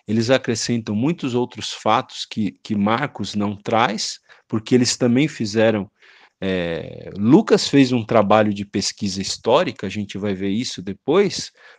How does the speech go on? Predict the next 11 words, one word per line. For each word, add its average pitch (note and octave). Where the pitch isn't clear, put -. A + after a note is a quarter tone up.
né? C3+
E C3
Mateus E3
foi F3
um E3+
dos, A2+
dos G#2+
doze A#2
discípulos A2
e G#2
ele, G#2+